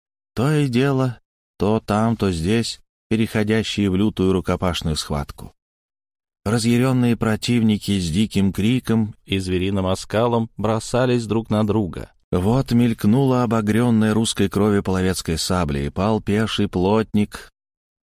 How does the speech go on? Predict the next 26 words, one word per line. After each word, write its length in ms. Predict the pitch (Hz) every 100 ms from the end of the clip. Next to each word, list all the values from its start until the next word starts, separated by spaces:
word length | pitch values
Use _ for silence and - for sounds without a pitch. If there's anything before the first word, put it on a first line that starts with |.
| _ -
пришедший 680 | 95 101 - 110 - 101
сюда 500 | 98 - 92 87 98
из 180 | 90 87
далекого 500 | 80 80 92 92 92
лесного 480 | 85 85 - 87 82
Ростова 420 | 82 80 - 85
Суздальского 720 | 82 - 85 78 76 - 80 80
края. 440 | - 73 73 71 _ _ _ _ _ _
Половец 460 | 95 95 98 98
не 80 | 98
успел 360 | 95 - 98 95
обрадоваться 640 | 92 95 98 92 95 -
своей 300 | 87 90 87
победе, 420 | 92 90 95 92
как 260 | 90 92 -
тут 260 | - 95 95
же 160 | 92
суровый 580 | 87 - 87 95 92 92 - -
белозерский 800 | 95 95 92 85 101 92 - 95
кузнец 720 | - 95 90 104 110 85 -
вонзил 460 | 76 78 76 92
в 60 | 85
него 280 | 85 87 95
свой 280 | - 90 90
боевой 340 | 82 85 92
топор. 480 | 87 82 113 107 -